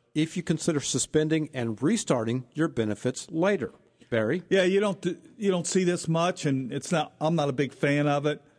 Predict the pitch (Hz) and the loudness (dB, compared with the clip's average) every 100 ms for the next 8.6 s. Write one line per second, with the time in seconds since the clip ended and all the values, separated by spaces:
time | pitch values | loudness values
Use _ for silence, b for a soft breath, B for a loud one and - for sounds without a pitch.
0 | b b b _ - 139 139 147 170 156 | b b b _ -2 0 0 0 0 0
1 | 127 - - 160 170 175 - - 165 156 | -2 -4 0 2 2 0 -6 -4 0 0
2 | - - - 151 139 120 151 135 139 156 | -2 -4 0 2 0 -2 0 0 0 0
3 | 135 123 151 147 - - 151 147 135 135 | -2 -2 -2 -2 -4 -2 0 0 0 0
4 | 139 139 127 143 139 139 135 131 139 143 | 0 -2 -4 -2 0 2 2 2 2 0
5 | 147 - 151 135 143 127 135 120 135 139 | -2 -2 -2 -2 -2 -2 -2 0 -2 0
6 | 127 120 123 123 117 127 - 110 127 139 | 0 0 0 0 0 -2 -2 0 2 0
7 | 135 - b b b 131 127 127 135 131 | -2 -14 b b b 0 2 2 0 0
8 | 120 113 131 143 143 | -2 0 0 0 -2